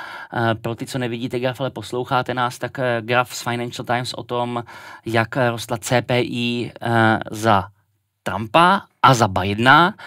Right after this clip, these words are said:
přičemž zase americký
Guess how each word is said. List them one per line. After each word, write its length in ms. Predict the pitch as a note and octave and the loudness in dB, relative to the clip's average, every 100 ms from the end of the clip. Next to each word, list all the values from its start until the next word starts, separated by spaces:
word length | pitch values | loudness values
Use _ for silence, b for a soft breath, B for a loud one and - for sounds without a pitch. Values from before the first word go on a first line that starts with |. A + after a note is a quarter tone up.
| B B B | B B B
přičemž 720 | C#3 - D3 C3 B2 - - | -8 -4 -2 -2 -4 -8 -6
zase 520 | G#2+ A#2+ A#2+ C#3+ C3+ - B B B | -2 -2 -2 0 2 0 B B B
americký 1000 | A#2 B2 B2+ B2+ - - C3+ C3 B2 A2+ | -8 -4 -4 -6 -10 -10 -4 -4 -4 -8